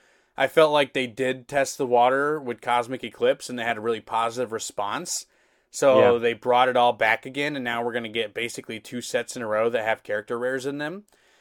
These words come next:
Speaker 1: with
Speaker 2: Yep.
Speaker 1: Astral Radiance and Brilliant Stars. And I wouldn't be surprised if that's just kind of, like, the new normal, you know? Like, let's, let's continue to slot these character rares inside, you know? Give me a character rare, drop the reverses, give me a character rare in every single reverse slot, you know?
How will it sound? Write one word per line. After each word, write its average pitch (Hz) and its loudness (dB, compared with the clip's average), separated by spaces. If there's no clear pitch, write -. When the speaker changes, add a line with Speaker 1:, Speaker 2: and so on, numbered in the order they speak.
Speaker 1:
with 117 2
Speaker 2:
Yep. 104 2
Speaker 1:
Astral 123 0
Radiance 120 -4
and 110 -10
Brilliant 117 -6
Stars. 117 -2
And 117 -4
I 123 6
wouldn't 151 2
be 139 -2
surprised 123 0
if 117 -12
that's 120 0
just 110 -14
kind 120 -6
of, 113 -6
like, 117 -4
the 113 -8
new 120 -6
normal, 113 -4
you 113 -12
know? 110 -4
Like, 110 -4
let's, 117 -6
let's 120 -6
continue 131 -8
to 113 -10
slot 117 -4
these 113 -12
character 117 -6
rares 107 -4
inside, 117 -2
you 120 -10
know? 107 -2
Give 127 -6
me 240 -2
a 190 -2
character 143 0
rare, 131 6
drop 117 -2
the 160 -2
reverses, 120 -2
give 127 -10
me 127 -8
a 117 -10
character 113 -8
rare 107 -2
in 101 -8
every 101 -10
single 98 -10
reverse 95 -10
slot, 95 -12
you 104 -16
know? 98 -14